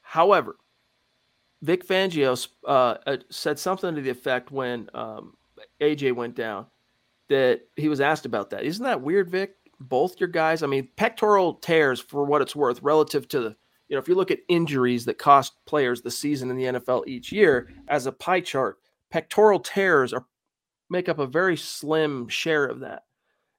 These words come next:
But to, and so to lose your two starting linebackers to a pectoral, Vic Fangio said, "You know, we're looking at that because it is weird, but pectorals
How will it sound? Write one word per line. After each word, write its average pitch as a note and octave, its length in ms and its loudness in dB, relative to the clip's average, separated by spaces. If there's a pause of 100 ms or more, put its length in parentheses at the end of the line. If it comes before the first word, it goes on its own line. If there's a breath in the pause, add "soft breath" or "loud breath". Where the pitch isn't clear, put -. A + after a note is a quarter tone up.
(160)
But D#3 140 2
to, E3 200 2
and D#3+ 100 -2
so E3 140 6
to D3 80 4
lose E3 300 4
your D3+ 160 2
two F3+ 320 0
starting E3 380 2
linebackers C3+ 720 2 (160)
to C3+ 420 -6
a C3+ 80 -6
pectoral, D#3+ 640 -2 (580 loud breath)
Vic - 180 -4
Fangio F3 380 4
said, C#3+ 320 0 (160)
"You D#3+ 140 0
know, D3+ 80 4
we're D3 140 4
looking E3 260 0
at E3+ 100 -2
that F3 300 2 (340)
because C#3 680 -2 (580)
it C#3+ 160 0
is C#3+ 180 4
weird, E3 380 2 (420)
but - 380 2
pectorals D3+ 640 0